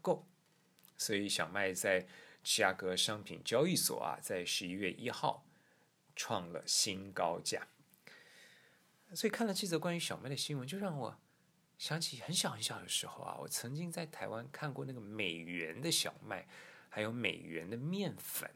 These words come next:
<laughs> 然后后来我去研究美元面粉这件事，还发现，哎，它其实跟开发新市场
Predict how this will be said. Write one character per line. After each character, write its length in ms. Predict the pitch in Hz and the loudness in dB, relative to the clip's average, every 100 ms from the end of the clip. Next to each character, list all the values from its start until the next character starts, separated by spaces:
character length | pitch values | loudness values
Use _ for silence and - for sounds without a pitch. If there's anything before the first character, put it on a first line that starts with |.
| _ - | _ -8
<laughs> 320 | - - - 139 - 135 - - - - - - 156 180 170 156 160 160 147 - 139 | -2 -2 2 2 2 -2 -4 -6 -6 -2 -2 -2 -2 -2 -2 -4 -4 -4 -4 -4 -4
然 100 | - | 4
后 20 | 160 | 12
后 100 | 190 | 12
来 100 | 131 | 12
我 80 | |
去 140 | 110 131 | 12 8
研 280 | 110 95 107 | 8 8 8
究 200 | 139 131 | 8 8
美 300 | 113 101 80 | 6 4 2
元 580 | 80 82 85 85 80 | -2 -6 -2 0 0
面 360 | 98 120 151 107 | -2 2 4 2
粉 240 | - 90 80 | 0 -2 -2
这 120 | 92 | -2
件 160 | 95 | 0
事， 180 | 90 - | 2 6
还 140 | 87 87 | 6 6
发 220 | 104 98 | 6 6
现， 220 | 95 92 - - - - | 6 -2 -2 -18 -18 -8
哎， 260 | - 95 92 151 | 4 6 6 0
它 120 | - | 2
其 160 | 95 95 | 4 2
实 120 | 90 | -2
跟 180 | 95 92 | -4 -2
开 180 | - 87 | 2 4
发 180 | 90 | 6
新 260 | 90 - 104 | 8 6 6
市 200 | - 110 | 4 4
场 220 | - 82 | 0 -4